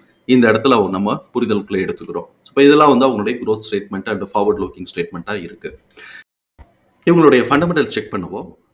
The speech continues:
இவங்க வந்து high level of liquidity position maintain பண்றாங்க. High level of solvency பொசிஷனையும் மெயின்டெயின் பண்றாங்க. Return on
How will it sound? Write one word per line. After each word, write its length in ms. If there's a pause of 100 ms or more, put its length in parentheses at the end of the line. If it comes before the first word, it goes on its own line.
(480)
இவங்க 140
வந்து 180
high 200 (260)
level 240
of 140
liquidity 440
position 420
maintain 380
பண்றாங்க. 420 (280)
High 200
level 300
of 120 (280)
solvency 500
பொசிஷனையும் 560
மெயின்டெயின் 340
பண்றாங்க. 400 (560)
Return 360
on 140